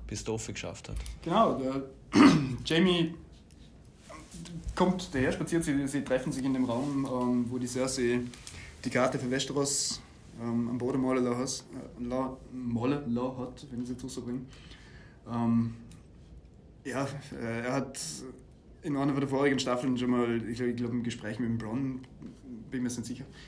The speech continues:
Speaker 2: äh, hat er schon mal gesagt, ähm, so auf die Frage, wie er denn sterben möchte, und er hat gesagt, ähm, in den Armen, äh, meiner Geliebten, ähm, wie es denn noch dazu kommt. Also,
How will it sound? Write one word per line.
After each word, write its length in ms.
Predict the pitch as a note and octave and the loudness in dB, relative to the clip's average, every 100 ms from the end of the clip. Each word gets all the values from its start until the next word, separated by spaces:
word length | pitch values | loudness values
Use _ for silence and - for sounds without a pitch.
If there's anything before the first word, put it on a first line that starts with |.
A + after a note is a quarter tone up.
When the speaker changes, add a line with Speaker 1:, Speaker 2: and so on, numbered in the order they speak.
| - - - | -20 -20 -12
Speaker 2:
äh, 380 | A2+ A2 A2 - | -6 -6 -6 -8
hat 120 | B2+ | -8
er 60 | B2 | -4
schon 80 | C3 | 0
mal 100 | C3+ | 0
gesagt, 240 | C#3 C3 - - - - - A2+ | 2 0 -2 -14 -16 -16 -18 -14
ähm, 520 | A2+ B2 A#2+ A#2+ A#2+ - - - | -4 -2 -2 -4 -8 -14 -16 -12
so 140 | B2+ | -4
auf 60 | C#3 | -4
die 100 | C#3 | -4
Frage, 380 | B2 B2+ C#3 B2 | -2 0 0 4
wie 80 | C#3+ | 4
er 60 | |
denn 100 | C3 | 4
sterben 300 | A2+ B2 C3 | 2 2 2
möchte, 320 | C3 C3 - - | 2 0 -6 -4
und 40 | |
er 80 | A#2+ | -4
hat 80 | A#2 | -2
gesagt, 200 | A#2 A#2 | -2 0
ähm, 320 | A#2+ A#2 A#2 - - - - G#2 A2+ G#2 | 2 0 0 -6 -14 -18 -16 -12 -10 -4
in 80 | B2 | -2
den 120 | A#2+ | 0
Armen, 500 | G2 B2 B2 B2 A#2+ - F2+ | 0 2 4 4 2 -8 -10
äh, 440 | G#2 G#2+ G#2+ A2 | -8 -6 -6 -6
meiner 180 | A2+ A#2 | -2 0
Geliebten, 440 | A#2 B2+ B2+ C#3 C#3 - - - - - - | 0 0 0 -6 -6 -16 -20 -20 -20 -20 -12
ähm, 380 | G#2+ A2 G#2+ A2 A2 - - - - - - - | -6 -4 -4 -6 -10 -18 -18 -16 -16 -14 -16 -12
wie 240 | A#2+ A#2+ | -6 -2
es 80 | B2 | 0
denn 140 | B2 | 2
noch 120 | A#2+ A#2+ | 2 2
dazu 220 | A#2+ A#2+ | 0 0
kommt. 320 | B2 C3+ - - - - - | 0 -2 -4 -14 -16 -18 -8
Also, 160 | C3 | -8